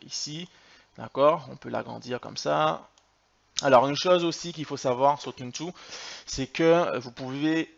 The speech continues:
rajouter du texte, mais vous ne pouvez pas le faire quand vous créez une campagne. Vous pouvez le faire uniquement quand vous créez votre e-shop, votre boutique Tuntu. Ainsi, vous pouvez mettre un logo et mettre un texte dessus, euh, directement ici.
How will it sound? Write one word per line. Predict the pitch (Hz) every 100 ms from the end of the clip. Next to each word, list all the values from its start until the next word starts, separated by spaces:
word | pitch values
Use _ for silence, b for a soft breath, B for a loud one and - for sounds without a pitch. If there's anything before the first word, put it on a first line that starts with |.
| _
rajouter | - 135 135 135 151
du | 143 117
texte, | - 160 - - - - B B -
mais | 123 139 151
vous |
ne | 131
pouvez | 127
pas | 123 165
le | 147
faire | - 160
quand | 139
vous | 120
créez | 123 - 143 151
une | 139
campagne. | - 131 127 110
Vous | 110
pouvez | 127
le | 135
faire | 135 135
uniquement | 143 160 151 156
quand | 160 123
vous | 120
créez | - 139 143
votre | 120 - 147 139 156
e-shop, | - 131 120
votre | 123 - 120
boutique | 120 - 165 _
Tuntu. | - 147 - 107 B B B -
Ainsi, | 117 117 151
vous | 131
pouvez | 139 139
mettre | 147 139 - -
un | 175 180 -
logo | 143 139 143 156 -
et | 131
mettre | 131 139
un | 131
texte | 123 151 - - - - 120
dessus, | 117 - 156 160
euh, | 123 107 110 - -
directement | 131 139 156 135 123
ici. | - 143